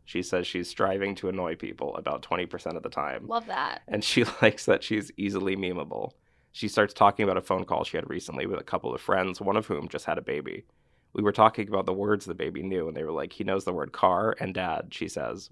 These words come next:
Speaker 1: with a pause for comedic timing. And our other friend was like, "Oh, so you can write all of Charlie's songs."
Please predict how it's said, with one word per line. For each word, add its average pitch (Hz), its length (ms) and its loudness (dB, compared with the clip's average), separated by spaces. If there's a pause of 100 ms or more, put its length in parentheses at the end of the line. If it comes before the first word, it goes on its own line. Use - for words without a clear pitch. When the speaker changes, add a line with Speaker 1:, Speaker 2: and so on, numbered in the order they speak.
Speaker 1:
with 92 100 -6
a 92 60 -2
pause - 320 -2
for - 100 -12
comedic - 340 -8
timing. 80 380 -4 (480)
And 104 140 2
our 95 120 6
other 101 200 4
friend - 200 2
was - 120 -6
like, 92 180 -4
"Oh, 95 260 6
so - 140 -4
you 92 80 -2
can 95 140 -2
write 92 160 0
all 90 120 0
of 92 60 -4
Charlie's 82 400 -2
songs." - 480 -4